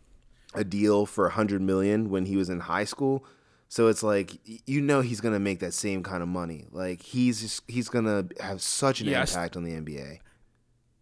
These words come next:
Speaker 2: I still think it's, I still think it's hard to see that at this point, because you could even say LeBron James superseded what he was expected
Speaker 1: No,
Speaker 2: to
Speaker 1: I
Speaker 2: do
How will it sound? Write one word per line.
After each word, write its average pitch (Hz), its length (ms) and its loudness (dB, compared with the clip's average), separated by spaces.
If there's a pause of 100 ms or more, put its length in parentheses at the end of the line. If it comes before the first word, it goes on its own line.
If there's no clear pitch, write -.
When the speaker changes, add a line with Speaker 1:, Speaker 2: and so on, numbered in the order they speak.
(1120)
Speaker 2:
I 160 80 4
still 202 240 2
think 190 200 -2
it's, 139 200 0
I 147 120 0
still 170 200 0
think 151 200 -2
it's 123 140 -2
hard 123 380 -2
to 127 140 -6
see 123 240 -4
that 113 380 -4
at 120 140 -8
this 113 140 -6
point, 117 160 -6
because 123 200 -4
you 143 80 -2
could 151 120 -2
even 127 160 2
say 117 260 0
LeBron 113 420 -4
James 113 540 -4 (300)
superseded 127 640 -2
what 107 180 -6
he 113 200 -4
was 107 340 -8
expected 113 360 -2
Speaker 1:
No, 110 120 4
Speaker 2:
to 101 40 4
Speaker 1:
I 107 120 4
Speaker 2:
do 120 40 6